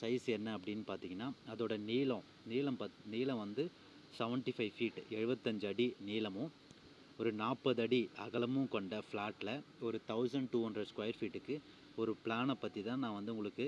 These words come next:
explain பண்ண போறேன். இந்த plan எந்த திசையை பார்த்தது அப்படின்னு பார்த்தீங்கன்னா, கிழக்கு திசையை பார்த்த plan தான் இது. இது வந்து ஒரு டூ பி ஹெச் K plan. சரிங்களா, அந்த பிளானை பத்தி தான் இன்னைக்கு பார்க்க போறோம். First வந்து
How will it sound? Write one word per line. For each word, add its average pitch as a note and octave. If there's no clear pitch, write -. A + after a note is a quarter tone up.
explain G#2+
பண்ண G2
போறேன். C3
இந்த A#2
plan B2+
எந்த B2+
திசையை B2+
பார்த்தது G#2+
அப்படின்னு G#2+
பார்த்தீங்கன்னா, G2+
கிழக்கு B2+
திசையை A2
பார்த்த G2+
plan G2
தான் G2+
இது. F#2+
இது B2
வந்து C#3
ஒரு C3
டூ D3+
பி B2+
ஹெச் B2
K B2
plan. F#2+
சரிங்களா, G#2+
அந்த G2+
பிளானை A2+
பத்தி -
தான் C3+
இன்னைக்கு G#2
பார்க்க G2+
போறோம். G2+
First B2
வந்து A2+